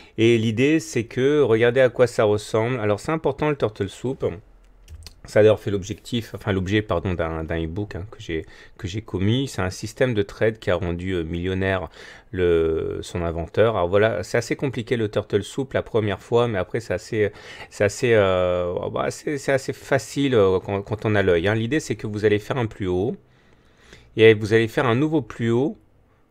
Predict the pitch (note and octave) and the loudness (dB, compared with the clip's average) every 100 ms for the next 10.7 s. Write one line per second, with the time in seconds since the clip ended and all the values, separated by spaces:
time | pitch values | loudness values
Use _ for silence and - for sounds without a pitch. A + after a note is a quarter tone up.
0 | _ G2 F#2+ F#2+ F#2+ F#2 F#2 F#2 F#2 F#2 | _ 0 4 4 4 4 4 4 2 2
1 | F#2 - - - A#2+ A2+ A2 - A#2 D#3+ | 0 -4 -6 4 4 4 0 -4 -6 0
2 | C#3+ C3 A#2 - A2 A#2 A2 C#3+ G#3 - | 0 0 -4 -6 -10 -6 -4 -2 -4 -10
3 | - - A#2 G#2 G2 G#2+ F3+ E3 - C#3+ | -20 -6 0 2 4 4 4 2 2 0
4 | C3 - A2 A2 G#2+ G2+ F#2 - B2 - | -2 -4 -2 2 2 2 -2 -4 -2 0
5 | A2+ A2 - G#2+ A#2 G#3+ B2+ G2 G2 G2 | 0 0 -2 -2 0 0 0 -2 0 -2
6 | G#2+ G2 - C#3 D#3 - G#2 F#2 F2+ - | -2 -4 -4 -6 -6 -8 -6 -4 -6 -6
7 | F#2+ F2+ F2+ F2 - - F2 E2+ - G2+ | -6 -2 -2 -2 -6 -10 -10 -10 -8 -8
8 | F#3 _ _ _ - _ G2+ G2+ C#3+ D#3 | -8 _ _ _ -20 _ 2 4 4 0
9 | C3 C3 E3 - - A2+ C3 C3 F3 D3 | 0 0 0 -6 -10 -2 2 2 2 4
10 | B2+ - E3+ - D3+ C#3+ F3+ | 4 4 -4 0 4 4 4